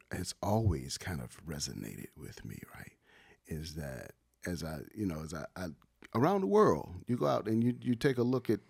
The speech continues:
all that's happening, right? It's like, wow, I can imagine, you know, th-, the origins of that, you know, in the black community, the origins of that in Africa.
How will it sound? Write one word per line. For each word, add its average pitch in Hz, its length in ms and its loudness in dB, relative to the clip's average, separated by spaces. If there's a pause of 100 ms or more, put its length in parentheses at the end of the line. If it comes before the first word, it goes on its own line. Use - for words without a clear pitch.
all 127 260 10
that's 131 160 6
happening, 76 520 2
right? 95 240 -4 (380)
It's 135 120 -14
like, - 140 -14
wow, - 240 -8 (640)
I 90 60 -8
can 87 160 -6
imagine, 82 520 -6
you 98 100 -2
know, 82 220 -4 (600)
th-, - 100 -10 (100)
the - 80 -2
origins 95 500 0
of 87 120 -6
that, 87 220 -6 (180)
you 92 60 -6
know, 69 240 -10 (400)
in 92 80 -4
the 85 60 -4
black 78 260 -8
community, 87 360 -4
the 62 120 -12
origins 82 420 -6
of 65 80 -18
that 85 180 -6
in - 180 -12
Africa. - 520 -8